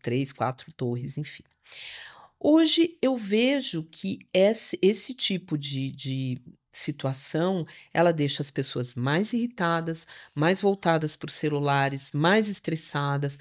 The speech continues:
As salas de estar, ao invés de serem locais de conversa,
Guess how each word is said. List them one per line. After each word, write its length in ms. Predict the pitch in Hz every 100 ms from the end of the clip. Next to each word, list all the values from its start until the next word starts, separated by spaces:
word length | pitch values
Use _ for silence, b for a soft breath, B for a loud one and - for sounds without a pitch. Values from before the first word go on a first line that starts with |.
| B B B
As 140 | 185
salas 680 | - - 185 180 165 143 139
de 100 | 147
estar, 560 | 139 - 156 147 143 139
ao 100 | 135
invés 360 | 131 143 139
de 140 | 135 131
serem 460 | - 143 135 135 135 B B
locais 540 | 156 156 - 151 147
de 120 | 143 139
conversa, 920 | - 135 131 143 143 143 143 -